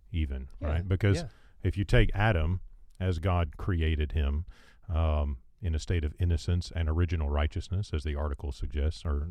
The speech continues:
Speaker 1: or declares, Article nine, um, then that's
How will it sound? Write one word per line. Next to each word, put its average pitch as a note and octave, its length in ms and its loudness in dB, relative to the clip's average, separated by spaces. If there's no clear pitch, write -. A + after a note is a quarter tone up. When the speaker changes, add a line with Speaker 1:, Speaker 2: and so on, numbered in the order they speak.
Speaker 1:
or D2 160 -2
declares, C#2 540 -4
Article D#2 280 0
nine, C#2+ 260 0
um, E2+ 440 4
then F#2+ 440 4
that's G#2+ 580 2